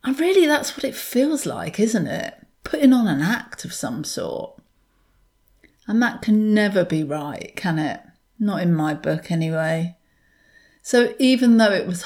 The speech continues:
hard, feeling attracted to women and having really strong feelings for some of them, I was still in denial.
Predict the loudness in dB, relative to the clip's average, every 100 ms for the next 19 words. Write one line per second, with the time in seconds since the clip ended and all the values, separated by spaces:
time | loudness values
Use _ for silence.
0 | -8 -4 0 0 0 0 -2 -12 _ _
1 | 2 2 2 -4 -4 -4 -4 -4 -4 -4
2 | -2 -2 0 2 2 2 2 2 0 0
3 | 0 -2 2 6 8 8 2 -2 0 0
4 | 0 4 4 4 0 -6 -8 -6 -6 -6
5 | -6 -4 -4 -6 -8 _ _ _ -20 _
6 | _ _ _ _ -6 -2 0 0 0 2
7 | 2 2 0 -2 -2 -2 -4 -6 -8 -10